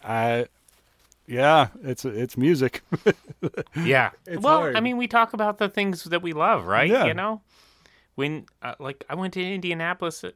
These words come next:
Speaker 2: and probably had the best taco of my entire life. I'm not gonna not tell people
Speaker 1: <laughs>
Speaker 2: about that. Paco's Taqueria, Southport, Indianapolis, if you get the chance.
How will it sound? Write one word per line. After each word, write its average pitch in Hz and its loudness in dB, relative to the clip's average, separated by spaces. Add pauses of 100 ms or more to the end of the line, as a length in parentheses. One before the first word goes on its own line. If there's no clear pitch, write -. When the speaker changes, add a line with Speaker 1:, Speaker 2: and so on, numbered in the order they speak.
Speaker 2:
and 139 -14
probably 170 2
had 156 -4
the 147 -12
best 147 -6
taco 143 0
of 131 -8
my 131 -6
entire 139 -6
life. 170 -8
I'm 165 -8
not 165 4
gonna 160 -6
not 131 2
tell 143 0
people - 0
Speaker 1:
<laughs> - -8
Speaker 2:
about 127 -4
that. 147 -12 (480)
Paco's 123 -2
Taqueria, 120 -6
Southport, - -8 (180)
Indianapolis, 98 -6
if - -14
you 95 -8
get - -8
the - -20
chance. - -10